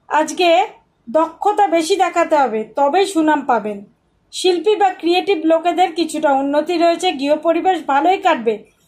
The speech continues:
তবে মাতৃস্থানীয় কারোর সাথে সাময়িক বিরোধ হতে পারে।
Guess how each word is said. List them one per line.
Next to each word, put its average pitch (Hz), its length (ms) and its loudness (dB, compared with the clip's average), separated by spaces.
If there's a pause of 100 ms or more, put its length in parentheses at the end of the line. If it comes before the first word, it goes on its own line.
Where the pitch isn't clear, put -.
(200)
তবে 359 240 2
মাতৃস্থানীয় 392 880 0
কারোর 359 280 0
সাথে 359 320 -2
সাময়িক 320 600 0 (540)
বিরোধ 330 420 2
হতে 320 220 2
পারে। 208 320 -4